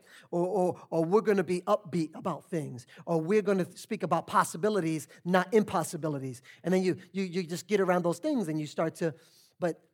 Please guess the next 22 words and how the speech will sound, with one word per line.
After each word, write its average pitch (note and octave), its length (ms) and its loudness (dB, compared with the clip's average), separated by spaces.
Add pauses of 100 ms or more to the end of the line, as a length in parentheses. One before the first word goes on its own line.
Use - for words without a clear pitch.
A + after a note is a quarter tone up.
that's G3 280 2
what G3 120 -6
you're G#3+ 100 -4
comfortable G3+ 440 4
living C4+ 360 2
with. C#3+ 140 -4
Some C#4 200 2
people C4+ 320 0
are G3 180 0
comfortable G3 480 0
living C#4 480 0
with F3 300 2
atmospheres G#3+ 720 -2
that F#3 160 2
are F3 100 0
conducive G3 600 0
to E3+ 100 -6
faith, D#3+ 320 -4 (240)
and F3 120 -2
other E4+ 220 2
people G3 340 -6
are E3+ 200 2